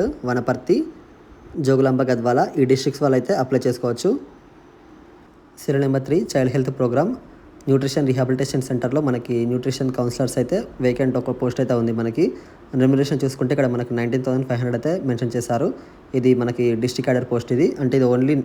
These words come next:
నాగర్ కర్నూలు డిస్ట్రిక్ట్ వాళ్ళు మాత్రమే అప్లై చేసుకోవాలి. ఇది ఒకసారి అయితే చూడండి ఇక్కడ. సీరియల్ నెంబర్ ఫోర్ చైల్డ్ హెల్త్ ప్రోగ్రామ్ మనకి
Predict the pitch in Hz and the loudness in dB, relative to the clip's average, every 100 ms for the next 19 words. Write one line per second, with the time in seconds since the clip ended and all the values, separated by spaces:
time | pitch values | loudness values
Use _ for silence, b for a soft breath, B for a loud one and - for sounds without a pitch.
0 | - 135 123 127 127 120 127 120 117 117 | -2 -2 -2 0 -2 -2 -2 -2 0 -2
1 | 113 151 220 131 131 120 120 - 113 139 | -2 -4 -4 -4 -4 -2 -4 -2 0 0
2 | 254 - - 123 113 123 147 147 123 120 | -2 -8 -8 -6 -4 -4 -4 -2 -2 0
3 | 110 117 170 B B B B - - 135 | -2 -2 -4 B B B B -20 -6 0
4 | 135 135 135 - 143 254 - - 131 127 | 2 2 0 0 -2 -2 -8 0 2 2
5 | 131 131 131 123 156 262 139 123 | 0 0 0 0 -2 -2 -2 -2